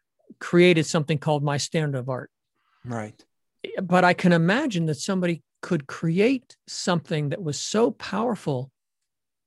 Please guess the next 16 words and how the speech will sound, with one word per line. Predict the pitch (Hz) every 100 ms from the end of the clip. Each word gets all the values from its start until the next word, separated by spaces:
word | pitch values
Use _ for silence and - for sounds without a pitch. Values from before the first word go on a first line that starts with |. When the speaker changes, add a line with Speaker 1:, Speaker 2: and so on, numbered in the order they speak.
| _
Speaker 1:
so | - 214
impactful, | - 170 - 180 220 - 143 117 131 _ _ _ _ _ _ _ _ _ _ _ -
that | 127
had | 165 135
violence | 165 208 180 -
in | 202
it, | 139
that | 165 165
I | 190
might | 180 185 - 165
review | 190 185 139 170 233 151 127 _ _ _ _ _ _ _ _ _
Speaker 2:
<laughs> | - 131 - _ _ _ _ 175
Speaker 1:
my | 165 165
view | 135 214 196
about | 139 151 160
what, | 165